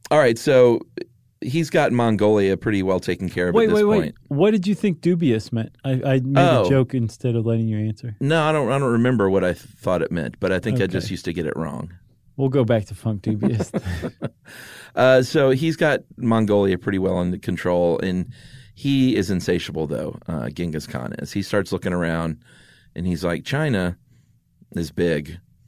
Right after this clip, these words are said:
Speaker 2: You look pretty, pretty, pretty.
Speaker 1: And I think even though they are wealthy and tough and have a lot of dudes, uh, to fight, I think I can take 'em
Speaker 2: Mm-hmm.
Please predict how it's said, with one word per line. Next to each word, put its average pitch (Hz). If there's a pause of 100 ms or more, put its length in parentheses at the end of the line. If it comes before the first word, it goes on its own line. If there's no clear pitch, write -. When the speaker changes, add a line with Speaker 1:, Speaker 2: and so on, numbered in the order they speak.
Speaker 2:
You 120
look 127
pretty, 135 (260)
pretty, 165
pretty. 113
Speaker 1:
And 101
I 92
think 127 (380)
even 107
though 107
they 95
are 90
wealthy 110
and 90 (120)
tough 120 (440)
and 82
have 98
a 87
lot 87
of 101
dudes, 107 (480)
uh, 85
to -
fight, 107
I 90
think 104
I 92
can 90
take 90
'em - (160)
Speaker 2:
Mm-hmm. 135